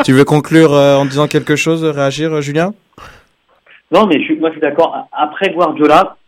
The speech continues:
Speaker 2: euh, c'était, c'est, enfin, je veux dire, parce que l'héritage qu'a laissé Guardiola était extraordinaire. Mais voilà, quand tu veux faire la transition avec Tito Vilanova, qui, euh,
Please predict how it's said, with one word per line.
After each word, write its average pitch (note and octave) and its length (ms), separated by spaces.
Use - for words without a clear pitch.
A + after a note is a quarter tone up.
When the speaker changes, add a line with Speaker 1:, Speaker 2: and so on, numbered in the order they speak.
Speaker 2:
euh, B2 360
c'était, B2+ 440
c'est, A#2+ 180
enfin, B2 260
je A#2 60
veux B2 60
dire, C3 140
parce - 160
que D3+ 60
l'héritage D3+ 600
qu'a C#3+ 100
laissé C3 160
Guardiola C3 460
était B2+ 220
extraordinaire. B2+ 680
Mais A#2+ 60
voilà, B2+ 360
quand C#3 260
tu - 100
veux B2+ 100
faire C3+ 120
la B2+ 120
transition B2+ 400
avec A#2+ 240
Tito - 220
Vilanova, B2+ 440
qui, B2+ 280
euh, B2 140